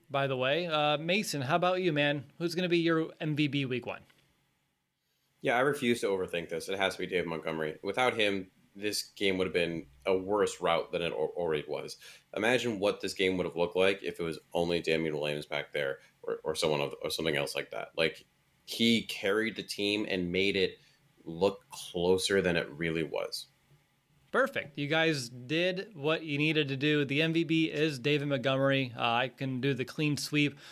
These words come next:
Speaker 1: uh, over here. He was by far the most fun player to watch tonight in a Bears uniform outside of when Justin Fields was on, uh, the field a bit. But Justin was a little just, I think it's fun to watch for a different reason, but the plays that Montgomery had,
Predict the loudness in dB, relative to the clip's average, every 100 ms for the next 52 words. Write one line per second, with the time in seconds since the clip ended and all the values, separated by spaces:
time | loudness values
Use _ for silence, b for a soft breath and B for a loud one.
0 | B B -2 0 2 2 0 0 2 4
1 | 2 0 -2 -2 2 0 2 2 2 0
2 | -2 0 0 2 2 2 2 0 0 0
3 | 0 -2 0 2 2 2 0 0 0 2
4 | 0 2 2 2 2 2 0 -2 -2 -2
5 | 0 0 -2 -4 0 0 -2 -6 B B
6 | B -4 -2 -2 -4 -2 2 2 2 0
7 | 0 0 -2 -4 -4 -10 _ -2 0 0
8 | -4 -2 -2 -2 -4 -10 _ _ -6 -2
9 | 0 0 -2 -6 -2 2 2 2 0 -2
10 | -4 0 0 0 2 2 2 0 2 0
11 | -2 -8 0 0 2 0 0 0 0 0
12 | 0 0 -2